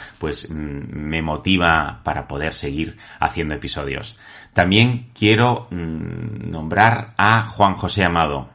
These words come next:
este señor de España, y que también me mandó un privado,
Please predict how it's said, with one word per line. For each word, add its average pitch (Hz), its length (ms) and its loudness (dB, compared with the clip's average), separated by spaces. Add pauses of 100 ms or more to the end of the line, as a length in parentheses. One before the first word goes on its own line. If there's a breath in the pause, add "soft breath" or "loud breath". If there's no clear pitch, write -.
este - 280 -12 (600)
señor 85 420 -4
de 80 100 -2
España, 73 560 -2 (340 loud breath)
y 87 160 -8
que 87 140 0
también 82 340 -2
me 87 100 -2
mandó 78 260 -6
un 78 80 -6
privado, 101 640 0